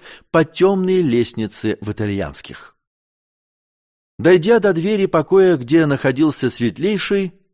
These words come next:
полковник Бауэр осторожно отодвинул край великолепного тяжелого гобелена,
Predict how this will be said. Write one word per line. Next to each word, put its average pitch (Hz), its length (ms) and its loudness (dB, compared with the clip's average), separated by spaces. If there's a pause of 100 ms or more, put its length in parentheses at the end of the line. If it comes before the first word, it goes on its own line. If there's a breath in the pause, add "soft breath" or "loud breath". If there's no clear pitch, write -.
(220)
полковник 196 640 0
Бауэр 175 540 2
осторожно 147 720 -2
отодвинул 113 600 -4
край 117 240 0
великолепного 101 760 -4
тяжелого 92 500 -6
гобелена, 147 640 -2